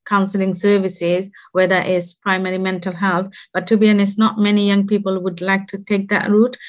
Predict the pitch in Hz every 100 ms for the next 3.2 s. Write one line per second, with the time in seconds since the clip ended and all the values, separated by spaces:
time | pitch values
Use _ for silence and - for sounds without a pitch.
0 | - 190 196 196 226 220 214 220 226 220
1 | - - 202 202 226 214 214 202 196 202
2 | 190 185 185 175 185 175 175 185 180 180
3 | 175 175